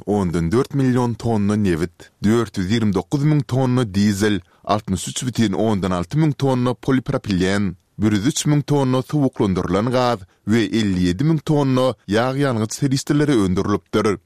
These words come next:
Ýurdun çägindäki nebit gaýtadan işleýän beýlik dethada, ýagny Seydi zawodunda geçen ýyl dört ýüz togsan müň tonna goly çyg nebit işlenipdir. Resmi habarda türkmen neft önümlerinin Ýewropa, Aziýa we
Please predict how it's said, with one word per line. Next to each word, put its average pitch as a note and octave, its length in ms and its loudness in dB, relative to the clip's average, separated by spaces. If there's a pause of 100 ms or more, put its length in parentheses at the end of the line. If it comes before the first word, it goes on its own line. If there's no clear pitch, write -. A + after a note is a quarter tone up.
(220)
Ýurdun G2+ 440 2
çägindäki C#3 760 0
nebit G#2 260 0
gaýtadan C3+ 520 0
işleýän A#2+ 420 0
beýlik G#2 340 -2
dethada, A#2+ 680 0 (220)
ýagny G#2+ 400 0
Seydi G#2 340 -2
zawodunda C3 720 0
geçen A#2+ 480 0
ýyl B2 160 0 (200)
dört A#2+ 320 2
ýüz G2 120 -4
togsan A2+ 340 -2
müň D3+ 180 2
tonna C3 500 0
goly A#2 320 2 (160)
çyg D3+ 260 0
nebit D3 300 0
işlenipdir. F#2+ 800 -2 (300)
Resmi G2 280 0
habarda D3+ 540 0
türkmen D3 420 -2
neft C#3+ 220 0
önümlerinin B2 720 0 (160)
Ýewropa, G2 760 0 (120)
Aziýa G2+ 600 0 (220)
we A2+ 120 2